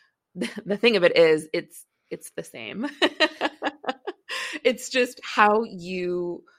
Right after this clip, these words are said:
feel comfortable channeling it. And, you know, for people that have, you know, done that and tried that,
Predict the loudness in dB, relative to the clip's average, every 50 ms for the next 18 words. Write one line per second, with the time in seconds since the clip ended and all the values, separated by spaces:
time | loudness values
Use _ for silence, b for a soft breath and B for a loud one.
0 | b _ _ -2 -2 -2 -4 -6 -8 -8 -6 -6 -6 -6 -4 -4 -4 -4 -4 -6
1 | -8 -12 -18 -14 -10 -8 -6 -4 -6 -6 -6 -8 -8 -10 -10 -10 -12 -12 -12 -12
2 | -12 -14 -14 -14 -14 -12 -10 -10 -10 -12 -10 _ -12 -12 -8 -6 -4 -4 -2 -2
3 | -4 -6 -8 _ _ _ _ _ _ _ -14 -10 -8 -8 -8 -8 -12 _ _ -10
4 | -8 -8 -8 -4 -2 0 0 0 0 -2 -4 -4 -6 -8 -12 -8 -2 0 0 0
5 | 0 -2 -2 -2 -2 -4